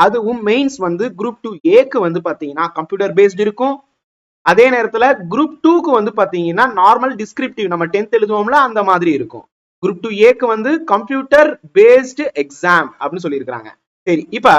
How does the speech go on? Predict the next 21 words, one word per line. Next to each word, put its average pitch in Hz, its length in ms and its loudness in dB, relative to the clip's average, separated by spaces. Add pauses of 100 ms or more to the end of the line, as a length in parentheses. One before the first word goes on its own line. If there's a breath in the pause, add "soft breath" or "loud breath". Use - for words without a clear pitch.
(540 soft breath)
அடுத்தது 269 320 2 (240)
சம்பளம் 226 480 2
எவ்வளவு 262 320 2
சேலரி 208 340 -4 (100)
இருக்கும் 175 320 -6 (120)
நல்லா 214 240 2
கவனிங்க. 208 300 -4 (160)
நீங்க 196 200 -6
சிலபஸ் 240 400 -2
எடுக்கிறதுக்கு 208 460 -2
முன்னாடி 190 320 -2
நோட்டிபிகேஷன்ல 196 600 -4
பாத்தீங்கன்னா 175 380 -4
ஒவ்வொரு 202 240 -2
தடவை 180 240 -2
கொடுத்திருப்பாங்க. 156 460 -10 (420)
பேசிக் 226 460 2
அப்படின்னு 180 280 -2
சொல்லிட்டு 160 260 -2 (440 soft breath)
பேசிக்ல 247 600 0
வந்து 202 140 -2